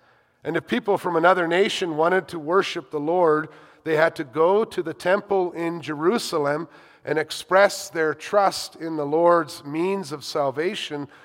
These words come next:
by joining in and offering sin offerings on the altar in anticipation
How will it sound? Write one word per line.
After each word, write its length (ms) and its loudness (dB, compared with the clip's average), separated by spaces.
by 140 2
joining 520 2
in 280 2
and 260 -10
offering 560 0
sin 240 -6
offerings 640 -2
on 160 -6
the 100 -2
altar 460 2
in 120 -4
anticipation 1000 -2